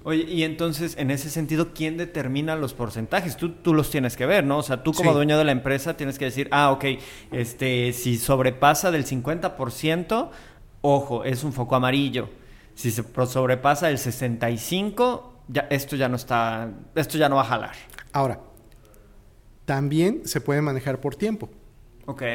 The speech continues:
Speaker 2: Si yo tengo que cobrar mis facturas en noventa días y llegan ciento veinte días, eso yo ya lo puedo ver como foco amarillo. Pero si llegan ciento cincuenta días,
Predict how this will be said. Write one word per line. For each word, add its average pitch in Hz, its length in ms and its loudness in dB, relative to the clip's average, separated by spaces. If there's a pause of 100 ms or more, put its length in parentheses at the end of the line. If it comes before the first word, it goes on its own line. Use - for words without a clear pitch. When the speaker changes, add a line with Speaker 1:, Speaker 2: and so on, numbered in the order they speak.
(960)
Speaker 2:
Si - 220 -4
yo 180 200 2
tengo 190 380 2
que 135 140 -2
cobrar 139 400 0
mis 143 160 -2
facturas 135 600 -2
en 127 120 -2
noventa 151 460 0
días 139 440 -2 (1160)
y 147 160 0
llegan 143 520 0
ciento 170 420 0
veinte 151 320 0
días, 139 420 -2 (1160)
eso 165 400 0 (240)
yo 139 180 -2
ya 143 140 2
lo 143 160 -2
puedo 139 240 2
ver 139 180 0
como 127 220 -4
foco 120 280 -10
amarillo. 123 420 -4 (840)
Pero 151 260 6
si 139 200 -4
llegan 170 300 4
ciento 202 320 0
cincuenta 156 460 -2
días, 147 400 -4